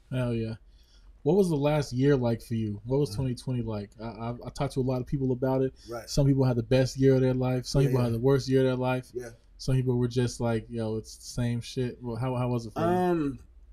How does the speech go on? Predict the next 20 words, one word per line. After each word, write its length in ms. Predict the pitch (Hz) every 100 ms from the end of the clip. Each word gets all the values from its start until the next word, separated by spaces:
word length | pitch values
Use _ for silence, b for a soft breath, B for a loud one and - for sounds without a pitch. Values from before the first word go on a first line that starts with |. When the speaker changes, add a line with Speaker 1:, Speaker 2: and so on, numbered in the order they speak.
| - - -
Speaker 1:
Slowed 320 | - 165 175
a 20 |
lot 220 | 135 135
of 100 | 135
things 280 | 139 135 120
down. 420 | 131 143 135 123 - B B -
Speaker 2:
For 100 | 220
Speaker 1:
I, 20 |
Speaker 2:
sure. 240 | - 156
Speaker 1:
I 60 | 131
know 120 | 131
you 120 | 127
talked 240 | 131 123 123
about 240 | 117 110
touring. 560 | - 135 131 127 123 - -
It 80 | 127
slowed 280 | - 117 113
the 60 |
touring 380 | - 131 123 117
down. 400 | 117 117 117